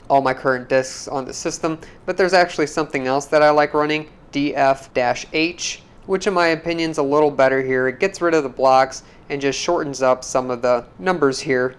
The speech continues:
so it's easier for me to read. So I always use D F dash H, so this is a perfect one to go ahead and alias. So back to the aliasing, we were writing alias, and then we're gonna put a space, and then I'm gonna use D F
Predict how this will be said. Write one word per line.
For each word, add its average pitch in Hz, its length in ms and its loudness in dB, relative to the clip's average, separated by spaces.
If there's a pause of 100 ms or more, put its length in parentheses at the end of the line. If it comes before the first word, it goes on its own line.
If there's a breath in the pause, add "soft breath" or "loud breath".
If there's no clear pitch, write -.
so 160 360 2
it's 160 180 -6
easier 160 320 -2
for 151 180 -4
me 135 220 -4
to 123 100 -4
read. 139 400 -2 (120 loud breath)
So - 160 0
I 196 180 6
always 208 480 0
use 165 180 -6
D 131 220 -2
F 123 220 2 (120)
dash 127 320 0
H, 147 240 -4
so 156 120 -4
this 165 180 -6
is 135 80 -4
a 127 60 0
perfect - 480 -4
one 127 180 -2
to 131 100 -8
go 127 200 2
ahead 123 320 -2
and - 180 -14
alias. 135 520 -4 (200 loud breath)
So - 140 -8
back 180 240 2
to 135 80 -6
the - 80 -6
aliasing, 127 580 -4 (240 loud breath)
we 139 80 -4
were 131 80 0
writing 123 400 2 (380)
alias, 147 580 -2 (460 loud breath)
and 156 120 -6
then 147 140 -2
we're 143 60 -4
gonna 139 120 -4
put 135 160 -8
a 123 40 -8
space, - 580 -4 (320 loud breath)
and 170 80 -10
then 170 80 -4
I'm 165 80 -4
gonna 160 140 -2
use 147 340 -4
D 214 260 -8
F 156 380 0